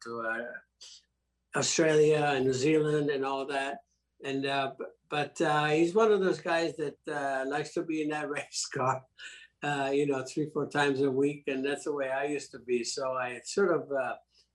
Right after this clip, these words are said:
you know, relate to some degree. But, uh, the, the bottom line, however, is that, uh, I, I've seen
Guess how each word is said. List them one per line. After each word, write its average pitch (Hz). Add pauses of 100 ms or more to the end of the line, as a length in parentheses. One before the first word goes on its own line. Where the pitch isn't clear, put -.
you 139
know, 143
relate 151
to 143
some 143
degree. 139
But, 131
uh, 143
the, 151
the 156
bottom 214
line, 160
however, 139
is 127
that, 127 (160)
uh, 120 (560)
I, 127
I've -
seen 180